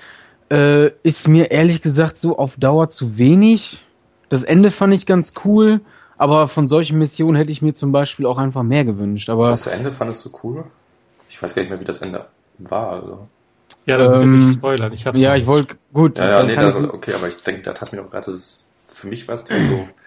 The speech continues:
Speaker 2: entscheidend, aber ist auch egal, ich wollte
Speaker 1: Nee,
Speaker 2: nicht
Speaker 1: also,
Speaker 2: unterbrechen.
Speaker 1: im, ähm, ja, so das Ende war in der Hinsicht cool, weil es halt einfach mal irgendwie eine andere Mission war,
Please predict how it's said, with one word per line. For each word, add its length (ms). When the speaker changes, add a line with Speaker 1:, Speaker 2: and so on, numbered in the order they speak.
Speaker 2:
entscheidend, 300
aber 80
ist 80
auch 140
egal, 260
ich 80
wollte 160
Speaker 1:
Nee, 120
Speaker 2:
nicht 100
Speaker 1:
also, 240
Speaker 2:
unterbrechen. 80
Speaker 1:
im, 340
ähm, 520
ja, 140
so 100
das 140
Ende 220
war 160
in 100
der 140
Hinsicht 420
cool, 140
weil 80
es 100
halt 160
einfach 240
mal 120
irgendwie 180
eine 80
andere 200
Mission 440
war, 300